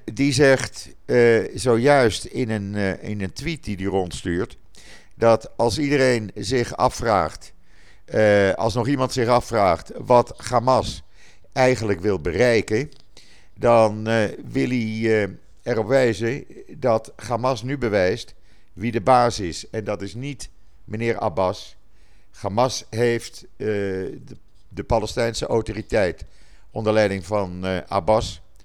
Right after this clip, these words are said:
opzij gezet. En Absa-, Abba-, eh, Hamas is dus nu de baas, niet alleen in Gaza,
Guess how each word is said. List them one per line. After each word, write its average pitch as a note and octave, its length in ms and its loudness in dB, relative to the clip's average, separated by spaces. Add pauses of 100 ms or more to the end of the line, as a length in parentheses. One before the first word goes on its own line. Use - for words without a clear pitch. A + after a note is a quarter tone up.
(280)
opzij A#2 360 0
gezet. A2 420 -6 (480)
En A2 160 -4
Absa-, G#2 400 -4
Abba-, G#2+ 460 -4
eh, G2 280 -2 (120)
Hamas A2 480 0
is G#2+ 220 -6
dus G2 200 -8
nu F2 400 -10
de E2+ 120 -8
baas, F#2 380 -2
niet A2+ 200 -6
alleen A2+ 180 -2
in A2 60 -6
Gaza, F#2+ 560 -4